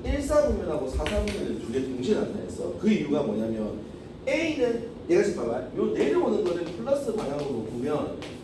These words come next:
B는 여기는 마이너스 일로 봐야 됩니다. 그러니까 빗면이 누여졌다고 생각하면 A는 이렇게 일 미터 per second-고 B는 이렇게 일 미터 per second-잖아. 그러면 얘가 일 미터 per second-로 해서 어떻게 되는 건데? 내려오고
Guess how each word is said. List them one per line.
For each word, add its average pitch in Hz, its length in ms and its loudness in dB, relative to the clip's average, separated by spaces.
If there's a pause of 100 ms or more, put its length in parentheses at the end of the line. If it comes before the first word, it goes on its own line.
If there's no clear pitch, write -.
(140)
B는 240 360 2
여기는 208 400 2
마이너스 117 480 -2
일로 110 320 -2
봐야 101 140 -4
됩니다. 87 400 -8 (480)
그러니까 - 200 -4
빗면이 254 400 2
누여졌다고 - 600 2
생각하면 117 560 -6 (460)
A는 247 420 2
이렇게 254 340 0
일 180 140 0
미터 180 240 0
per 135 100 -4
second-고 131 440 -2
B는 - 340 0
이렇게 - 260 0
일 165 140 -2 (100)
미터 151 180 -4
per 127 120 -4
second-잖아. 110 500 -6 (840)
그러면 175 500 4 (240)
얘가 247 320 2
일 254 200 -2
미터 269 260 -2
per 190 160 0
second-로 165 800 0
해서 190 440 2
어떻게 127 220 -2
되는 127 180 0
건데? - 240 0
내려오고 - 680 2